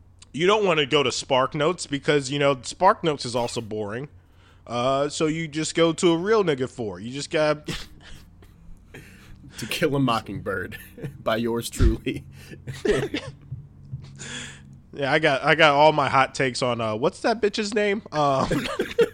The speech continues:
Speaker 1: <laughs> she's actually a thought, but I, what's her name in the book? She's a thought 'cause she,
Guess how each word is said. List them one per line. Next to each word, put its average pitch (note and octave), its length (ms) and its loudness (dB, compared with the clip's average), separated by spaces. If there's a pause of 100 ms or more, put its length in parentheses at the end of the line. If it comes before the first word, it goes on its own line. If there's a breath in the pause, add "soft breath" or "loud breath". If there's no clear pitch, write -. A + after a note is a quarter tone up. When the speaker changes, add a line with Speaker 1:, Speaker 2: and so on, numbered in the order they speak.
(160)
Speaker 1:
<laughs> - 800 -6
she's D#3+ 160 0
actually F3 340 6
a B2+ 80 4
thought, - 420 2 (120)
but C3+ 240 -2
I, D3 120 4
what's F3+ 280 2
her G3+ 120 -2
name E3+ 380 0 (120)
in D#3 140 -2
the D3+ 80 6
book? B2+ 340 2
She's C3+ 200 -4
a B2 60 -6
thought D3 480 -2
'cause C#3+ 140 -2
she, C#3 200 -4